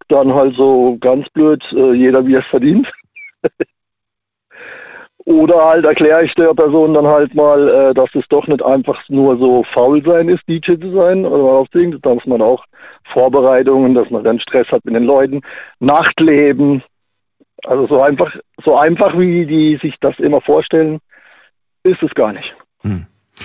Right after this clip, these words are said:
Speaker 2: Jedes, wie er es verdient, finde ich ein bisschen hart, muss ich ganz ehrlich sagen.
Speaker 1: Ja, das sind aber dann,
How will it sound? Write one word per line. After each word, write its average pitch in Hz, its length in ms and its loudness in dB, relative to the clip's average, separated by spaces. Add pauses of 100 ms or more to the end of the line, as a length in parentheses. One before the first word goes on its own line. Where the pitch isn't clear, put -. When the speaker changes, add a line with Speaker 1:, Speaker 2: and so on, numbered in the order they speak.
(260)
Speaker 2:
Jedes, - 540 -10
wie 143 140 -4
er 139 60 -4
es 127 100 -12
verdient, 123 460 -10
finde 131 240 -12
ich 113 100 -16
ein 110 100 -8
bisschen 104 480 -14
hart, 90 360 -12
muss 90 160 -18
ich 95 120 -20
ganz - 300 -20
ehrlich 92 220 -16
sagen. 90 420 -14
Speaker 1:
Ja, 202 340 2
das 220 160 0
sind 208 160 2
aber 190 160 2
dann, 180 300 0